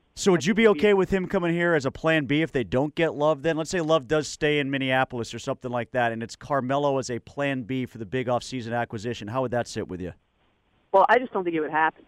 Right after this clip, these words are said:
Speaker 2: because
Speaker 1: Okay.
Speaker 2: I don't think Carmelo's coming here just for Rondo. I'd be surprised. I think that Carmelo's another guy that's looking at Chicago, um, looking, giving a long look at the Lakers. I,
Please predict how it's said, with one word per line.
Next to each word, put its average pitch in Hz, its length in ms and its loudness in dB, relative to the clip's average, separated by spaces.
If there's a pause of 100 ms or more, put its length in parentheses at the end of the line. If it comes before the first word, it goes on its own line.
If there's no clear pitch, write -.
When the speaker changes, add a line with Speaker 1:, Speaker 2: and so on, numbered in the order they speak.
(220)
Speaker 2:
because - 200 -6
Speaker 1:
Okay. 90 80 -4
Speaker 2:
I - 40 0
don't 214 120 0
think 180 160 -8
Carmelo's 170 400 2
coming 165 240 -4
here 131 160 -6 (380)
just 165 200 0 (100)
for 165 100 -8
Rondo. 151 400 -2
I'd 147 160 0
be 143 220 -6
surprised. 143 500 0
I 156 100 4
think 180 200 4
that 170 180 4
Carmelo's 180 500 4
another 190 280 6
guy 143 240 4
that's 139 220 -10
looking 156 300 -10
at 139 140 -8 (180)
Chicago, 135 600 -2 (340)
um, 143 340 2 (300)
looking, 151 280 2
giving 170 240 6
a 151 40 4
long 151 300 6
look 143 160 -2
at 139 100 -6
the 135 80 -6
Lakers. 127 440 -4 (420)
I, 185 140 6